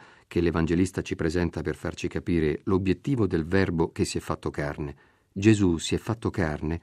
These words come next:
per entrare nella nostra carne, per farci compagnia. Per Gesù, ognuno di noi è una creatura irripetibile che, se vuole, può stringere un'amicizia stupenda con Lui. Un primo aspetto dell'amicizia è la totale gratuità.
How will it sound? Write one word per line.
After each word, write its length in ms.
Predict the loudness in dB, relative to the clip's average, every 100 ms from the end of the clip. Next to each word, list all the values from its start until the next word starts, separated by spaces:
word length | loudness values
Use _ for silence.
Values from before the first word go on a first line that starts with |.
| -12 _
per 160 | 4 8
entrare 460 | 8 6 2 2 4
nella 280 | 4 4
nostra 320 | 2 0 -4 -2
carne, 460 | -2 -2 -6 -10 -14 _ _
per 160 | -6
farci 280 | -4 -2 -2
compagnia. 580 | -4 -4 0 0 -2 -6 _ _ _ _ _ _ _ _ _
Per 180 | 0 4
Gesù, 360 | 6 6 6 4 -10 _ _
ognuno 320 | 6 10 10
di 120 | 10 8
noi 220 | 10 8
è 40 |
una 180 | 6 4
creatura 440 | 2 -2 2 4
irripetibile 920 | 6 6 4 2 0 0 0 -4 -8 -14
che, 120 | -8 -6
se 180 | 0
vuole, 420 | 2 4 6 4 0 -10 _ -2
può 140 | -2
stringere 420 | 4 6 8 8
un'amicizia 560 | 8 8 6 2 0 0
stupenda 560 | 2 2 4 4 4
con 200 | 2 0
Lui. 280 | -2 -6 -12 -20 _ _ _ _ _ _ _
Un 120 | 4
primo 220 | 6 4
aspetto 360 | 4 4 2 2
dell'amicizia 880 | 0 0 -2 -2 -4 -4 -4 -4 -2
è 120 | 2
la 120 | 4
totale 360 | 4 2 2 4
gratuità. 640 | 4 4 4 0 0 -8